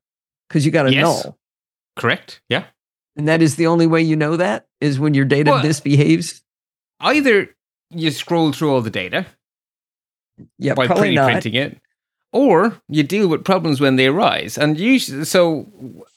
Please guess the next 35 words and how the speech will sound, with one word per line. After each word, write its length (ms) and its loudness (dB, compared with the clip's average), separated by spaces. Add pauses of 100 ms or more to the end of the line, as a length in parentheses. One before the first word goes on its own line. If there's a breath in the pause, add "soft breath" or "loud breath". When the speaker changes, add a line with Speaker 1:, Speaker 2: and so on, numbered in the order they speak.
(260)
Speaker 2:
we 240 2
have, 360 0 (100)
we 180 2
have 380 -2
a 80 -2
few 240 0
times 500 2
in 160 0
the 80 0
show 220 2
notes, 460 -4 (120)
like, 280 -2 (100)
uh, 60 -10
last 500 0
time 300 2
we 100 2
had, 180 -2
in 760 -6
the 60 4
last 240 0
episode, 220 2
we 60 4
had 80 2
an 60 2
interesting 340 0
example 320 0
where 120 2
we 140 2
first 340 0
discovered, 560 0
and 160 -2
I 40 2
say 220 0
we, 440 -6 (300 loud breath)
I, 480 -2